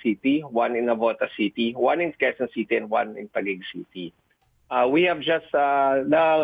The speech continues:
PhilHealth Gamot just took effect last August twenty-two. So last month lang po, August twenty-two,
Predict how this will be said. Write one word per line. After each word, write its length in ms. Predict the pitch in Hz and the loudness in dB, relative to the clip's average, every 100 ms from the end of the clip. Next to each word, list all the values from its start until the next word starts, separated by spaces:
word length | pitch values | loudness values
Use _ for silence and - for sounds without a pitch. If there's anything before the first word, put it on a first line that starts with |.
| - | 2
PhilHealth 400 | 185 175 175 143 | 4 4 2 2
Gamot 480 | 147 139 123 131 - | 0 2 0 0 0
just 240 | 131 - | -2 0
took 160 | 147 156 | -4 -2
effect 480 | 143 127 123 - | -2 0 -2 0
last 240 | 123 117 - | -2 -2 0
August 480 | 117 104 113 117 - | 0 2 0 -2 0
twenty-two. 720 | 117 104 110 95 107 123 147 _ _ _ _ _ _ | 0 0 -6 -4 -2 -2 -4 _ _ _ _ _ _
So 80 | 110 | 0
last 320 | 110 107 - | 2 0 0
month 160 | 120 117 | 0 2
lang 240 | 113 113 | 0 0
po, 320 | - 117 - - _ - | 0 0 0 -10 _ -4
August 240 | 107 113 | -2 0
twenty-two, 480 | - 107 101 98 | 2 2 0 -8